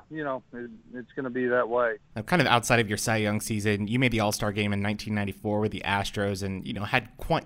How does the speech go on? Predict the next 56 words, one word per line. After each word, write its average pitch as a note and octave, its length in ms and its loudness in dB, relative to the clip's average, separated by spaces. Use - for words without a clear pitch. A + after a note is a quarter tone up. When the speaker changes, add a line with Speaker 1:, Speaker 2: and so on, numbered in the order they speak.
Speaker 2:
you C#3 140 -6
guys D3+ 180 4
were A2 60 0
having G#2 200 -2
quite G#2+ 280 -2
the G2+ 40 -6
season G2 360 -4
before, G2 600 -4
uh, - 220 -6
the G#2+ 100 -8
players G#2+ 300 -2
went G2+ 100 -4
on F#2 120 -4
strike. G2+ 440 -2
And F#2+ 220 -2
as F3 200 0
a D#3 60 2
player, B2+ 320 2
what D3 320 4
was G3 100 -2
it C3 80 2
like G#2 240 0
having G#2+ 240 0
that G2 140 -2
season G#2 260 -6
cut - 180 -4
short, A2+ 360 -2
especially A#2+ 440 0
considering, G#2+ 600 -2
you G2 100 -10
know, F#2+ 80 -6
the F#2 140 -10
young A2+ 340 0
talent G#2+ 360 -2
that G#2 100 -10
you G2+ 80 -8
guys G2 260 -4
had F#2+ 220 -4
that F#2 160 -4
year G2 180 -4
with F#2+ 260 -6
Bagwell, G2+ 480 -2
Biggio, F#2 680 -2
Caminetti, G2 680 -2
Gonzo, G2 640 -2
and G2 120 -8
then, F#2+ 220 -8
uh, D#2+ 180 -10
you A2+ 100 -6
know, G2+ 80 -4
Darryl F#2+ 300 -4
Kile? E2+ 380 -6
Speaker 1:
Uh, F3 360 6
that G#3 200 4
was F#3+ 120 -4
tough F#3+ 220 2